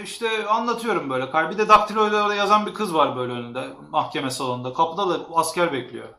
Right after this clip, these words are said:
Sütlüce Askerlik Şubesi'nin hemen yanındaki, eee, şey bu. Adını söyle, mahkeme, askeri mahkeme bir de. Bir de askeri mahkeme yani. Hani bir girdin mi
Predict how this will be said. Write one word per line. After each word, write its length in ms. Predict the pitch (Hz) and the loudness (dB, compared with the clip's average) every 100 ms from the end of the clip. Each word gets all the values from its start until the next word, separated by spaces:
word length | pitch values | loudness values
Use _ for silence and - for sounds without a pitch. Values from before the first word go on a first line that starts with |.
| - | -12
Sütlüce 440 | 214 - 208 202 | -12 -8 0 6
Askerlik 420 | 196 196 202 202 | 6 6 0 0
Şubesi'nin 460 | - 175 156 156 214 | 0 -2 0 -2 0
hemen 160 | 196 | 2
yanındaki, 680 | 185 190 190 156 151 220 226 - _ _ _ _ | 2 0 -2 -4 -4 -4 -6 -10 _ _ _ _
eee, 840 | 175 170 165 160 151 151 147 147 147 | 2 4 6 6 4 2 0 0 0
şey 300 | 139 233 143 | 0 2 0
bu. 300 | 120 - - | -2 -8 -10
Adını 260 | - 151 170 | -6 -4 -4
söyle, 440 | - 135 131 131 | -4 -4 -2 -4
mahkeme, 520 | 131 170 - 165 131 120 | 2 4 4 2 -2 4
askeri 420 | 170 - 185 185 | 4 4 2 2
mahkeme 420 | 151 113 117 110 | 2 0 -4 -12
bir 60 | 110 | -8
de. 120 | 147 | 4
Bir 60 | 175 | 8
de 40 | |
askeri 420 | 185 - - 196 | 10 8 4 2
mahkeme 420 | 196 156 - 117 | 4 4 2 -8
yani. 260 | 117 113 120 | -10 -14 -14
Hani 220 | 131 147 | -10 -8
bir 100 | 180 | -6
girdin 260 | 180 180 196 | -4 -4 -2
mi 120 | 220 | 0